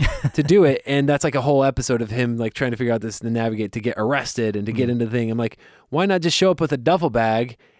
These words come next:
Speaker 2: and then take the dude out?" You know, like,
Speaker 1: Yeah,
Speaker 2: I
Speaker 1: yeah,
Speaker 2: understand
Speaker 1: yeah.
Speaker 2: you have a thing for, for him 'cause they served together in the military, but, um, I don't know. Like, I, I don't feel like,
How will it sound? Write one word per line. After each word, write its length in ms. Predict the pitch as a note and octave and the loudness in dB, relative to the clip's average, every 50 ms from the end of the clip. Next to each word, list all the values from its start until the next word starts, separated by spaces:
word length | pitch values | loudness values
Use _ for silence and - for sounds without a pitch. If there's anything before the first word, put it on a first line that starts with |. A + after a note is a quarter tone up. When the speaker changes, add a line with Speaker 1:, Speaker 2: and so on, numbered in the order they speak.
| _ - | _ -4
Speaker 2:
and 100 | C3+ D#3 | -2 0
then 100 | E3 D#3+ | 0 0
take 240 | - D#3+ F3+ E3 | 2 0 0 0
the 80 | - E3+ | 0 0
dude 220 | D3+ D#3 E3+ D#3 | 2 4 4 6
out?" 340 | C#3+ D#3 F3+ C3+ F#2+ - - - | 6 4 2 2 -2 -4 -6 -8
You 140 | - C#3 C3+ | -8 -4 -2
know, 180 | C3 B2 B2+ C#3 | 0 0 0 2
like, 140 | C#3+ C3+ C#3+ | 2 2 4
Speaker 1:
Yeah, 60 | C#3 | 4
Speaker 2:
I 20 | C3+ | 4
Speaker 1:
yeah, 40 | |
Speaker 2:
understand 360 | C#3+ - B2+ B2+ - E3+ D#3 D3 | 2 2 2 2 2 2 2 2
Speaker 1:
yeah. 40 | |
Speaker 2:
you 20 | C#3+ | 2
have 80 | B2+ | 0
a 40 | B2 | 0
thing 260 | - - E3 F3+ G3+ | -2 -2 -2 -2 -2
for, 360 | F3 - C3 B2+ B2 F2+ G2+ G2+ | -2 -2 -2 -2 -2 -2 -6 -8
for 240 | - - B2 A2+ | -6 -4 -4 -4
him 80 | A#2 B2 | -4 -4
'cause 140 | - C3+ A#2 | -6 -4 -2
they 160 | B2+ A#2+ A#2 | -2 -2 -2
served 280 | A#2 - - C3+ C3+ B2+ | -2 -2 -4 -4 -4 -2
together 220 | C3+ A#2 B2 A#2 | -2 0 0 0
in 60 | A2+ A2 | 0 -2
the 60 | A2 | -2
military, 520 | C3 F3 G3 F3+ C3+ - B2 G#2+ G#2+ B2 - - - - - - - _ _ | 0 0 0 0 0 -2 -2 -2 -2 -4 -6 -10 -18 -20 -20 -20 -20 _ _
but, 300 | - D3 C#3 C3 B2 - - - A#2+ | 0 2 2 2 0 -2 -4 -6 -4
um, 580 | B2+ B2 B2 A#2+ A#2 A#2 A2+ A2+ A2 G#2 - - _ _ _ _ _ _ _ _ | -4 -2 -2 -2 -2 -4 -4 -6 -8 -10 -12 -16 _ _ _ _ _ _ _ _
I 80 | - F#3+ | -4 -2
don't 140 | F#3+ G3+ G#3 | 0 2 2
know. 180 | G#3 E3 B2+ | 2 2 2
Like, 180 | B2 C3 B2+ C3 | 2 2 2 2
I, 80 | C3+ C#3 | 0 -2
I 20 | |
don't 300 | C3+ - C3 C#3 D3+ A#2+ | -2 -2 -2 -4 -4 -4
feel 220 | - - E3 E3+ F3 | -6 -2 0 0 2
like, 160 | E3+ D3+ B2+ | 2 0 -2